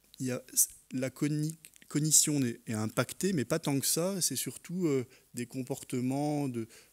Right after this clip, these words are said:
de tension, euh, des comportements émotionnels qui le sont. Et, euh,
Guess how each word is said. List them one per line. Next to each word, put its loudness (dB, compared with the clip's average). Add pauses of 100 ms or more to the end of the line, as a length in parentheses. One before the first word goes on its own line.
de -6
tension, 0 (380)
euh, -4
des -4
comportements -4
émotionnels 0
qui -8
le -2
sont. -2 (400)
Et, 0
euh, -6